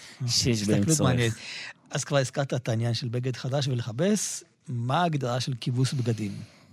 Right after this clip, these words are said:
Speaker 1: אז כמובן שהדבר הזה נעשה מדינא דגמרא, לכבס בחול המועד, הדבר הזה הוא אסור בעצם.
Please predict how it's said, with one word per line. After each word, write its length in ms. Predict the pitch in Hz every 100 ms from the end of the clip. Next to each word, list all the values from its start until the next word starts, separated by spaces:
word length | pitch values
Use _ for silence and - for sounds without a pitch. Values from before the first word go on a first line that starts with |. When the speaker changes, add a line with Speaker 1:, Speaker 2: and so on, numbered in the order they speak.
| - -
Speaker 1:
אז 100 | -
כמובן 320 | - 135 175
שהדבר 220 | 123 120
הזה 140 | 120 113
נעשה 260 | 110 -
מדינא 320 | 120 107 110
דגמרא, 560 | 104 104 98 98 127 151 - _ -
לכבס 640 | 127 104 101 95 110 101 -
בחול 1000 | 107 104 98 92 - - - - 110 104
המועד, 920 | 98 98 101 67 101 87 90 135 139
הדבר 280 | 90 92 92
הזה 180 | 92 90
הוא 160 | 87 85
אסור 300 | - 95 92
בעצם. 640 | 78 - 156 - 139